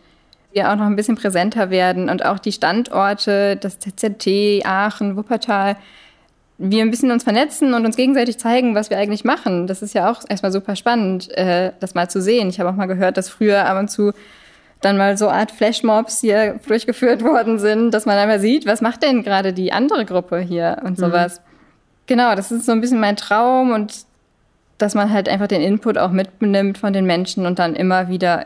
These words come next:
Speaker 1: immer weiter mal so einen Schritt in Richtung Gleichstellung und Chancengerechtigkeit gehen kann, dadurch,
Speaker 2: Mhm.
Speaker 1: dass man miteinander redet.
Speaker 2: Schön, wir haben schon ganz viel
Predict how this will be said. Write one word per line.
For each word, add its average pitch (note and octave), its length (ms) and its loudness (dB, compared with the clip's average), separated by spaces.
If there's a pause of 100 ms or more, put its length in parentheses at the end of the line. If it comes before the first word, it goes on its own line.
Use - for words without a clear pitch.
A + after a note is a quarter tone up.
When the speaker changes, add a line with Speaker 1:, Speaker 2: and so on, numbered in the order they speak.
Speaker 1:
immer G#3+ 240 2
weiter F#3+ 220 0
mal F3 140 0
so F3+ 40 -4
einen E3+ 80 -4
Schritt - 480 -4
in G3 120 -4
Richtung F#3+ 260 -4
Gleichstellung F3+ 680 0
und E3+ 140 -4
Chancengerechtigkeit - 880 -4
gehen F3+ 220 0
kann, D#3+ 320 -4
dadurch, E3 240 -2
Speaker 2:
Mhm. F#3 60 -8
Speaker 1:
dass F3 120 -6
man F3 160 -2
miteinander E3+ 460 -6
redet. E3+ 380 -8 (1120)
Speaker 2:
Schön, D#4+ 340 0
wir A3 100 0
haben B3 100 0
schon C4+ 200 0
ganz B3 500 -2 (160)
viel B3+ 640 0